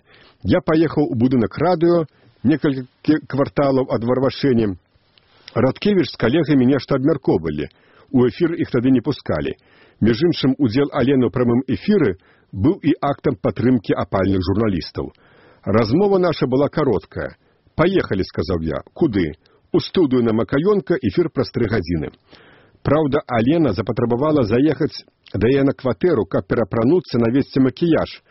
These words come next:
хаця і без таго выглядала эфектна. Але я разумеў, што гэта якраз той выпадак, калі жанчыне нешта даказваць бессэнсоўна. На эфіры, які вяла Алена Радкевіч, Пазняк быў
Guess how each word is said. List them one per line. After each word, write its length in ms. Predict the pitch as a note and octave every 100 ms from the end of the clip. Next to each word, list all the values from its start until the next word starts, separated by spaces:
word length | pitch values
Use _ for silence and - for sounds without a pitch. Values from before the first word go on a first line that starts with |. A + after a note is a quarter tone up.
| _ _ _ _
хаця 360 | - A#2 - G3+
і 140 | F3+
без 180 | C#3+ C3+ -
таго 240 | G#2 C3+
выглядала 560 | B2 G#2+ G#2+ A2 A#2+ B2+
эфектна. 540 | B2+ C#3 F#2 - D#2 C2 _ _ _ _ -
Але 260 | B2 D#3
я 40 | D3
разумеў, 440 | C3 D3+ D3+ A#2
што 160 | - C3
гэта 320 | C3 A#2+ C#3
якраз 380 | - C3+ B2 - -
той 160 | A#2
выпадак, 400 | C3 - E3+ D3+
калі 320 | - B2 C3 G#2+
жанчыне 560 | G2+ G#2+ - E3 E3+
нешта 320 | B2+ B2 -
даказваць 640 | A#2 G#2+ A#2 G#2 A2+ G#2+ -
бессэнсоўна. 800 | A2+ - A2+ F#2+ G2+ D2+ D2 - _ _ - - - - - - _ _ -
На 160 | G#2+ -
эфіры, 600 | B2 - G#3+ G3+ F#2 D#2 _ _
які 320 | - A#2 - B2
вяла 320 | A#2+ A2+ - -
Алена 320 | A2 G#2 G2+
Радкевіч, 600 | G2 - G3 F#3 - - _ _ _
Пазняк 420 | A#2 G2 C#3 D#3+
быў 160 | C#3